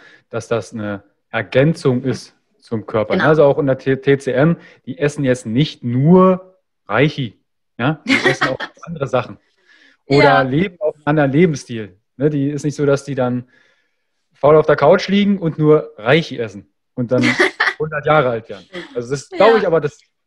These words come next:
Speaker 1: das wissen inzwischen unsere Zuschauer und Zuhörer. Du hast ja jetzt schon ein paar erwähnt, ne? Ashwagandha, Reichi, Cordyceps. Dann hast du, ähm, schon ein paar Produkte von euch erwähnt. Welche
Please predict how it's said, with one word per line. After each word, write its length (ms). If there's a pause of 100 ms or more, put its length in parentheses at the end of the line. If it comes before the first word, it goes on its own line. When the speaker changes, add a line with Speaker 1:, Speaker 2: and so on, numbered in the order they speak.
Speaker 1:
das 140
wissen 260
inzwischen 420
unsere 380 (280)
Zuschauer 480
und 120
Zuhörer. 580 (420)
Du 120
hast 220
ja 60
jetzt 180
schon 140
ein 120
paar 260
erwähnt, 240
ne? 120
Ashwagandha, 1040 (100)
Reichi, 600
Cordyceps. 680
Dann 120
hast 200
du, 320 (300)
ähm, 420 (160)
schon 200
ein 40
paar 160
Produkte 480
von 200
euch 160
erwähnt. 380 (260)
Welche 600